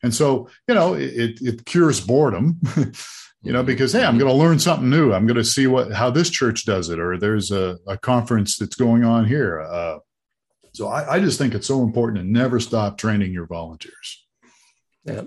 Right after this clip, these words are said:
Speaker 2: I think it also has another layer to it. If you send your volunteers to conferences, or now so many of the conferences are online. If you're not close,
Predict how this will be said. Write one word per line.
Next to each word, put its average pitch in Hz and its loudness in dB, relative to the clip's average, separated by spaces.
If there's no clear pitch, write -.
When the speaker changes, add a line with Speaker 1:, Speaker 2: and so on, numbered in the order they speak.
Speaker 2:
I 110 -6
think 160 -8
it 170 2
also 110 0
has 98 0
another 92 -2
layer 90 0
to 73 -14
it. 73 -12
If - -12
you 120 -2
send 123 0
your 92 0
volunteers 90 -4
to 95 -10
conferences, 95 -4
or 110 0
now 107 0
so 104 -10
many 104 -4
of 104 -2
the 101 -4
conferences 95 -8
are 82 -4
online. 87 -4
If - -20
you're 87 -10
not 92 -6
close, 98 -2